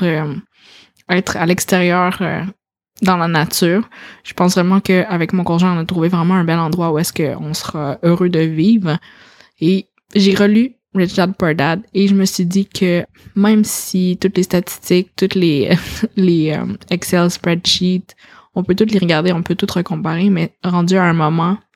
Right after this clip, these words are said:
quand on est riche, quand on a assez d'argent, puis on peut se le permettre, je me dis, pourquoi pas investir dans, euh, quelque chose qui nous fait plaisir, et je pense qu'on était vraiment là dans notre vie, euh,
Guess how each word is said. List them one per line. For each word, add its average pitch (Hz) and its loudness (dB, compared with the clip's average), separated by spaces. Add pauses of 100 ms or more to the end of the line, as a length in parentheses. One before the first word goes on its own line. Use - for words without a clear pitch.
(200)
quand 185 2
on 175 0
est 156 -2
riche, 160 -2
quand 139 0
on - -2
a 143 -2
assez 165 0
d'argent, 175 0
puis 175 -2
on 170 0
peut 180 0
se 175 0
le 170 4
permettre, 170 0 (200)
je 190 -4
me 170 0
dis, 170 0 (380)
pourquoi - -4
pas 185 0
investir 185 0 (240)
dans, 165 0 (140)
euh, 151 -6 (340)
quelque 180 0
chose 175 0
qui 180 -2
nous 170 0
fait 175 0
plaisir, 170 2
et 180 -2
je - -10
pense 170 -4
qu'on 160 -4
était 165 0
vraiment 175 2
là 170 4
dans 175 0
notre 160 -2
vie, 170 2 (560)
euh, 143 -2